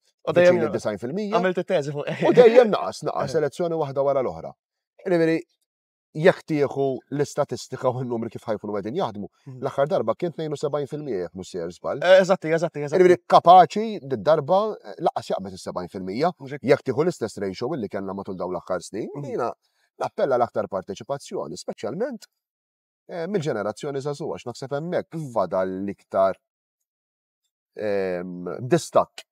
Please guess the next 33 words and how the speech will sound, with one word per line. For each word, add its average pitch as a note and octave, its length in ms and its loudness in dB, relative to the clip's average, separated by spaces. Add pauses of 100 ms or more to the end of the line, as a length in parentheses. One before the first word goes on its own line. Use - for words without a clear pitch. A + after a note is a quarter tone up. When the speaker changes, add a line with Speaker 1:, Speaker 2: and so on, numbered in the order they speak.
(160)
Speaker 2:
eh, C#3 120 2
ngħidu G2+ 360 -2
hekk. - 160 -16 (920)
Inkun C#3+ 260 0
aw-, C#3 280 2
autokritiku C#3 720 0
wkoll, F2+ 300 -4 (420)
anka A2 480 0
minna D3+ 520 0
bħala G#2+ 280 2
partit F#2+ 400 -4
il-kbar, C3+ 480 0 (100)
partit A2 360 -4
iż-żgħar G#2 280 -4
kulħadd. F#2 420 -10 (640)
Illi C#3 840 -2
forsi C#3 300 -2
ż-żgħażagħ C3+ 500 0
iridu B2+ 380 -4 (180)
iħossu C3 460 -4 (240)
il-politika D3 640 -4
aktar C#3 480 0 (720)
viċin A#2+ 340 -4
tagħhom D#3+ 280 -6
u C#3 40 -4
politika C#3 380 -4
li C3+ 60 -4
tagħmel C3 280 -4
sens C3 260 -8
aktar B2+ 260 -4
għalihom, C3 280 0
għall-prijoritajiet A2+ 720 -2
tagħhom. G#2+ 300 -8